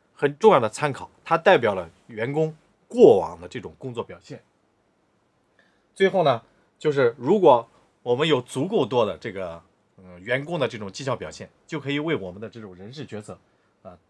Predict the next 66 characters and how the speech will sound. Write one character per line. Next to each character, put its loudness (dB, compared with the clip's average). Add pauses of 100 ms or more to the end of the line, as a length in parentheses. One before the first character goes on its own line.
(240)
提 -8
供 0
一 -4
些 -2
基 -4
础 -4
的 -4
资 -12
料 -4 (160)
啊， -18
根 -12
据 -10
员 -6
工 -8
的 -10
这 -18
种 -12
表 -10
现 -16
的 -14
情 -20
况， -20 (480)
我 -6
们 -8
招 8
聘 0
应 -4
该 -2
怎 -10
么 -12
招， -8 (300)
是 -12
不 -6
是 -2
应 -6
该 4
调 -2
整 -6
一 -14
下， -20 (100)
招 -2
那 -6
些 -6
有 -6
可 -14
能 -10 (380)
有 -10
更 -8
好 -12 (140)
绩 -10
效 -2
的 -8
人 -18 (320)
啊？ -20 (320)
那 -14
我 -10
们 -4
的 0
奖 -4
励 -6
制 -8
度 -4
怎 -10
么 -8
制 -12
定？ -8